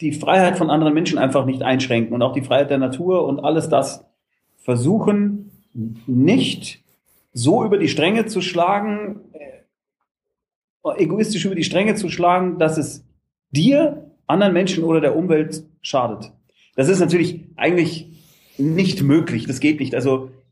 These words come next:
wenn, im Buddhismus, wo man ja sagt, Leid ist generell nichts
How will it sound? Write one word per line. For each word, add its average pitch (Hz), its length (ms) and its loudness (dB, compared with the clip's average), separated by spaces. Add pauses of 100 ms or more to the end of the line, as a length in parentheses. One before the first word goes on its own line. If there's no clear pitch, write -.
wenn, 143 180 -4
im 147 140 -4
Buddhismus, 165 480 0
wo 160 80 0
man 156 140 0
ja 147 140 4
sagt, 139 240 -2
Leid 120 380 0
ist - 180 -8
generell 147 760 0
nichts 139 400 -6